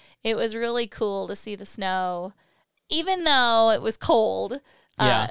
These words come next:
Speaker 1: we had a couple moments. We had ice show up on our walls.
Speaker 2: Oh my gosh, it was crazy. 'Cause we had the furnaces going and, you know, we have our electric fireplace. We have that on once in a while. We like to run the furnaces at night, especially because it keeps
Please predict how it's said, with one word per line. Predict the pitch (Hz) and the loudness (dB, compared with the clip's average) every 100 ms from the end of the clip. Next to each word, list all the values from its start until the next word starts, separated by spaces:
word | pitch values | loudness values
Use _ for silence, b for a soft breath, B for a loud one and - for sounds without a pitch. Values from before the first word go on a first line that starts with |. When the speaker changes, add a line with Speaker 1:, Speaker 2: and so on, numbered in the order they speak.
| - | -6
Speaker 1:
we | 226 233 233 | -6 -4 -2
had | 240 226 | -2 -2
a | |
couple | 226 262 233 220 202 - | -2 -4 -2 -2 -2 -4
moments. | 214 214 202 196 190 - - | -4 -2 -2 -4 -8 -10 -6
We | |
had | 226 190 - | -4 -4 -2
ice | 208 240 302 - - - | -2 -2 -6 -10 -14 -16
show | - 240 | -6 -2
up | 240 247 | 0 0
on | 240 | -2
our | 240 | 0
walls. | 226 214 196 208 208 - - - _ - | 0 0 0 -2 -4 -10 -18 -20 _ -8
Speaker 2:
Oh | 131 | -4
my | 139 | -2
gosh, | 120 131 135 | 0 0 0
it | 113 | -6
was | 107 | -10
crazy. | - 117 131 131 101 92 _ - | -8 -4 -4 -2 -6 -8 _ -4
'Cause | 123 | -2
we | |
had | 180 | 0
the | 139 | 0
furnaces | - 139 139 139 139 | -2 -2 0 -2 -4
going | 123 135 131 131 131 131 117 | 0 2 2 0 0 -2 -4
and, | 104 101 104 _ b b b b | -4 -6 -10 _ b b b b
you | 123 | -4
know, | 117 | -2
we | 120 | 0
have | 117 | 0
our | 123 107 | 0 0
electric | 113 131 - 123 - _ | 0 -2 -2 -8 -10 _
fireplace. | - 127 135 - 135 139 135 | -2 0 0 -2 -2 0 -2
We | 135 | -6
have | 127 110 | -6 -2
that | 117 131 | -2 -2
on | 127 127 | -2 -4
once | 127 127 | -6 -6
in | 123 | -4
a | |
while. | 123 123 123 | 0 0 -2
We | - 156 170 | -2 0 2
like | 185 185 | 2 2
to | |
run | 151 139 | 0 0
the | 113 | -2
furnaces | 123 127 135 143 131 | -4 -4 -4 -4 -4
at | - | -4
night, | 107 110 123 | -2 -4 -4
especially | 110 - 98 - 165 | -6 -6 -6 -4 -6
because | 165 120 - 107 | -4 -6 -8 -10
it | 101 | -10
keeps | - 113 - | -8 -8 -10